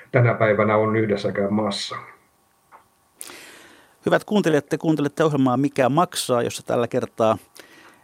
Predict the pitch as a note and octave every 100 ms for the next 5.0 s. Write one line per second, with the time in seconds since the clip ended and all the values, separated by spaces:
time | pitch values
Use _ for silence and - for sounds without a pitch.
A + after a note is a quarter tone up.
0 | - B2 F#3 D#3+ C#3 C3 C3+ - _ _
1 | - _ D#3+ D3+ D3 F#3+ F3 C3+ C3+ D#3+
2 | D#3+ A3 D#3+ G#2+ - A2 - - B2+ A2
3 | C3 - - B2 B2+ A#2+ A#2 B2+ - C3
4 | B2 - C3 B2 C3 D#3 G#2+ A#2 B2